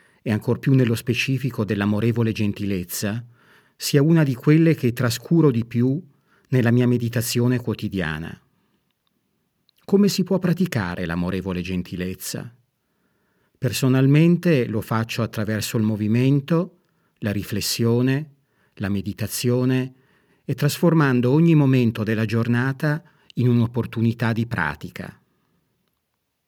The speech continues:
In concreto significa fare attenzione a non giudicare o criticare eccessivamente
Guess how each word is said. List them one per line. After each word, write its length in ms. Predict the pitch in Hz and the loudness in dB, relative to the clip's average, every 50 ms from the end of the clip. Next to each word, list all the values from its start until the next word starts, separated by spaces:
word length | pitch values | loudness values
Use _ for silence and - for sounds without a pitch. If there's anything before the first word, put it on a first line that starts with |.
| _ _ _ _ _ _ _ _ _ | _ _ _ _ _ _ _ _ _
In 140 | - 135 120 | 0 2 2
concreto 560 | 117 147 139 135 - 151 156 175 180 190 185 | 4 4 2 2 4 4 2 2 4 2 0
significa 640 | 180 - 139 123 123 123 113 117 - 107 - 110 98 | 0 2 0 2 2 2 0 0 -4 -6 -6 -6 -8
fare 240 | - - 120 120 120 | -4 -4 -2 -2 -2
attenzione 800 | 120 117 120 127 123 120 117 - 131 131 135 147 151 156 147 123 | -2 -2 -2 0 0 0 0 0 -2 0 0 2 2 2 2 2
a 40 | 110 | 0
non 260 | 110 120 139 151 147 | 2 4 4 4 4
giudicare 640 | 123 135 127 123 117 - - 123 113 110 104 104 101 | 4 2 -2 -4 -4 -4 -2 0 0 0 -2 -4 -6
o 60 | 92 | -6
criticare 600 | - 104 104 - - 98 - 123 123 123 117 113 | -6 -6 -6 -6 -6 -6 -4 -2 -2 0 -2 -2
eccessivamente 1120 | 110 - - 110 - - 117 101 104 104 104 113 120 123 131 127 127 - 143 147 143 | -4 -4 -4 -4 -4 -4 -4 -4 -2 -2 0 2 2 2 0 0 0 -2 -2 -2 -2